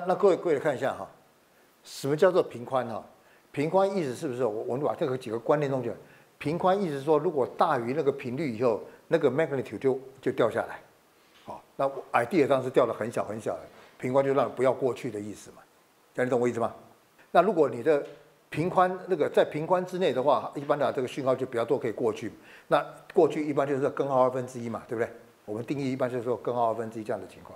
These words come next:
啊。所以这个观念是这样啊，如果你的 bandwidth 变窄，变窄的话，是不是某一个高频就来比较哈？原先有某一个高频跟你现在这个高频，就这个高频更容易让这个 magnitude 往下掉。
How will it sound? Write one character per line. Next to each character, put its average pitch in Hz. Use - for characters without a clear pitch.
啊。 -
所 202
以 190
这 262
个 233
观 202
念 196
是 160
这 175
样 117
啊， 98
如 170
果 208
你 135
的 131
bandwidth 180
变 147
窄， -
变 202
窄 120
的 123
话， 151
是 135
不 135
是 139
某 135
一 156
个 117
高 170
频 120
就 165
来 139
比 139
较 135
哈？ 107
原 160
先 202
有 160
某 120
一 -
个 139
高 160
频 131
跟 160
你 123
现 143
在 147
这 147
个 120
高 135
频， 127
就 190
这 220
个 170
高 175
频 123
更 233
容 139
易 196
让 143
这 214
个 143
magnitude 135
往 104
下 131
掉。 117